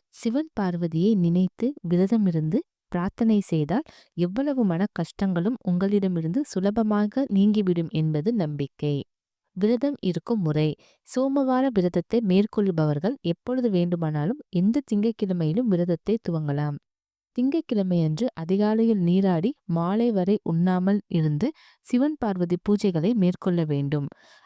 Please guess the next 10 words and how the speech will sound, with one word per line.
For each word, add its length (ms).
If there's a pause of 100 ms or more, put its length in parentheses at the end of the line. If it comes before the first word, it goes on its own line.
(160)
அன்றைய 400
நாளில் 400 (220)
சிவபெருமான் 720
பார்வதி 500
தேவியுடன் 580
உள்ள 200
படத்திற்கு 680 (420)
வில்வ 280 (100)
அர்ச்சனை 440
செய்து 340